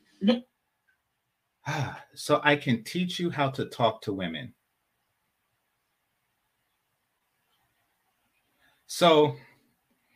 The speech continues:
Speaker 2: men don't wanna hear that crap. I, I'm be perfectly honest. Men, men do not want to hear that crap. Um, I remember that happened to me once. Uh, there was, I was maybe, like, uh, sixteen. I know I was in high school.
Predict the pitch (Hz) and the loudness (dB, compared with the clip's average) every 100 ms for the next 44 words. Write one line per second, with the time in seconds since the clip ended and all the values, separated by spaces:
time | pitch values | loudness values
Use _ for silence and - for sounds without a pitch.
0 | _ _ _ _ _ _ 175 202 294 240 | _ _ _ _ _ _ 4 6 6 4
1 | 156 160 127 131 123 110 113 92 82 78 | 2 2 0 2 2 0 -2 -4 -4 -8
2 | - - - - 151 170 196 170 131 123 | -10 -14 -16 -4 0 2 2 0 -2 -2
3 | 110 - 87 85 69 - 120 160 170 - | -4 -4 -10 -8 -10 -8 -4 -2 -2 -4
4 | 143 139 113 98 98 104 117 110 - 104 | -2 -2 -6 -8 -6 -2 0 0 -2 -10
5 | 101 - 104 98 90 69 - - - 64 | -10 -10 -12 -8 -6 -6 -10 -12 -12 -12
6 | - _ _ _ _ _ _ 110 101 98 | -14 _ _ _ _ _ _ -4 -2 -2
7 | 90 95 - _ _ 127 139 147 127 113 | -4 -8 -12 _ _ 4 4 4 0 0
8 | 107 92 110 110 107 - 90 95 95 90 | 0 0 0 0 -2 -2 -10 -8 -8 -8
9 | 85 80 - - 85 92 87 - - _ | -8 -10 -12 -12 -6 -4 -4 -6 -14 _
10 | _ _ _ _ _ _ 113 127 131 120 | _ _ _ _ _ _ 0 2 4 0
11 | - - 156 180 135 135 117 110 101 - | -2 -2 0 4 4 4 2 -4 -6 -10
12 | 113 104 95 87 - - _ _ _ - | -8 -8 -8 -12 -16 -20 _ _ _ -12
13 | - 123 - 123 120 123 170 180 110 101 | -8 -8 -6 0 2 4 6 6 4 0
14 | 107 101 - - - | 0 -2 -6 -12 -14